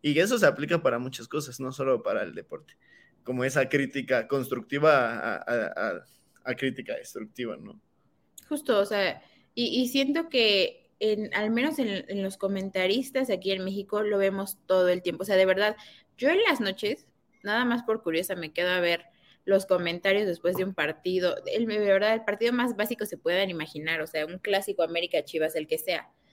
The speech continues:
Speaker 2: De verdad, los comentaristas, y, y, y lo, y ya, o sea, después de las carreras de Checo,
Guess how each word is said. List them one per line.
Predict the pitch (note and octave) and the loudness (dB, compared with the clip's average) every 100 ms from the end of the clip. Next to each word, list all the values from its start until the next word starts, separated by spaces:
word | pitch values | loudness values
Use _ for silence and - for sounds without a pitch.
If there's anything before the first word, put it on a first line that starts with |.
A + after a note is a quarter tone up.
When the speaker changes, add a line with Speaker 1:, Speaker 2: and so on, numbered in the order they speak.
| _ _ - | _ _ 0
Speaker 2:
De | D4 | 4
verdad, | D#4 D#4+ F#4 | 4 4 4
los | B4+ - | 2 0
comentaristas, | - G#3+ F#3+ F#3 F#3 F#3 G3+ - G#3+ C#4 - - | -2 -2 -2 0 0 0 -4 -6 -6 -6 -12 -8
y, | A#3+ A3+ | -8 -6
y, | F3 C4+ | 0 4
y | C#4+ | 6
lo, | C#4+ | 4
y | C#4+ C4 | 2 2
ya, | D4+ C#4+ | 0 0
o | B3+ | -2
sea, | C4+ | -2
después | C4 C#4 E4 | -2 -2 -4
de | G4+ | 0
las | F4 A#3 | 0 0
carreras | - F#3 F#3 F#3+ A3 D4+ - _ _ _ _ - | 2 4 6 4 4 -2 -12 _ _ _ _ -2
de | F#3+ | -2
Checo, | - A3 G#3+ A3+ | 0 0 0 -4